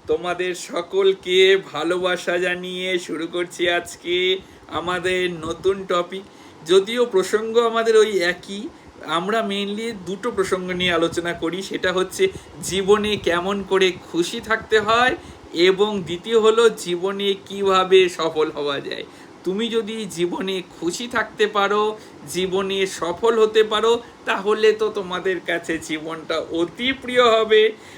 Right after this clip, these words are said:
আমি এখন যেটি আলোচনা করব সেটা হচ্ছে জীবনে কিভাবে খুশি থাকা যায়। সর্বদা তোমরা একটা জিনিস মাথায় রাখবে,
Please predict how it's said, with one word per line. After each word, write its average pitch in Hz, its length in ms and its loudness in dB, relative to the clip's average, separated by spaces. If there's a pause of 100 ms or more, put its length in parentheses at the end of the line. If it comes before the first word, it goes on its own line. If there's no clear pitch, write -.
(120)
আমি 220 400 -2 (100)
এখন 220 500 -2
যেটি 240 280 0
আলোচনা 190 420 2
করব 180 340 0
সেটা 202 360 -4
হচ্ছে 220 380 -2 (400)
জীবনে 208 760 -2
কিভাবে 196 640 0 (120)
খুশি 208 600 -8 (120)
থাকা 170 600 -2 (120)
যায়। 160 300 -2 (600)
সর্বদা 220 920 0 (440)
তোমরা 202 580 2
একটা 175 320 -4
জিনিস 208 320 -4
মাথায় 175 360 -4
রাখবে, 165 380 -4